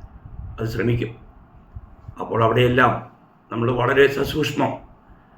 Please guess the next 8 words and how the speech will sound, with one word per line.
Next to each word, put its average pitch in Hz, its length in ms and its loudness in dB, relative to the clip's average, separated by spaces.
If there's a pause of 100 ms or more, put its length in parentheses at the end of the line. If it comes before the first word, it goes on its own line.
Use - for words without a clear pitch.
(300)
അതിനെയൊക്കെ 139 420 2
അതിജീവിക്കുവാനായിട്ട് 143 840 2
നമുക്ക് 113 240 2
കഴിയണം. 98 280 -2 (1120)
അപ്പോൾ 196 260 4 (360)
നമ്മൾ 180 200 4 (140)
കഴിഞ്ഞ 175 260 4
ദിവസം 165 300 2